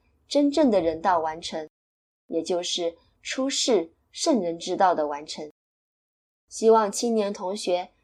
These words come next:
千万记住《金刚经》开头“佛”的这个榜样，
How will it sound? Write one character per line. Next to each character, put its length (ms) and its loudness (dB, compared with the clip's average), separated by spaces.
千 260 4
万 200 6
记 200 0
住 160 -4
《金 200 0
刚 220 2
经》 180 2
开 200 -6
头 360 -6
“佛” 160 2
的 140 0
这 120 0
个 140 0
榜 320 0
样， 260 -8